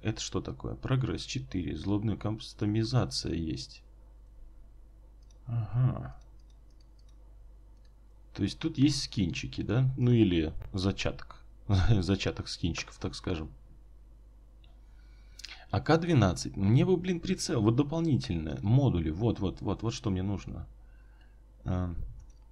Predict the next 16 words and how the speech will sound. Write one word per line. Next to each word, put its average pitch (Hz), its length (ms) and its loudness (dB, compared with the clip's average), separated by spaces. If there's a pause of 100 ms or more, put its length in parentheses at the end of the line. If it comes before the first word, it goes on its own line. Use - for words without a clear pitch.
(360)
голографический. 95 1000 -4 (2000)
Ствол, 117 420 0
подствольник, 127 560 4
аксессуары, 98 880 2
оружие. 87 760 -2
Так, 82 460 -2
а, 87 340 -4
модули. 82 520 -2
Так, - 240 -8
так, - 160 -8
так, 85 220 -4
домой. 101 320 0 (380)
Подожди, 107 300 6
мне 104 140 8
нужно, 123 380 8 (2500)
м, 98 360 -4